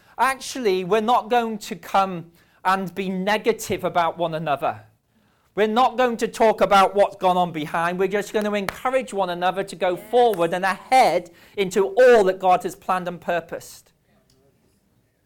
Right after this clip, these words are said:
Speaker 1: It's all there in Scripture.
Speaker 2: Amen.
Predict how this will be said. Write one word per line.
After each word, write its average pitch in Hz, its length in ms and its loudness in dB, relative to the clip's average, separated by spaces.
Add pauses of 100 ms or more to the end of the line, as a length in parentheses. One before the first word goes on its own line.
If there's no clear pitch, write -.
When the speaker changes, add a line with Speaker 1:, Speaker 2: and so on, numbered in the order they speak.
(1700)
Speaker 1:
It's - 140 -8
all 311 180 2
there 277 180 -2
in 214 100 -4
Scripture. 202 640 -10 (880)
Speaker 2:
Amen. - 140 -20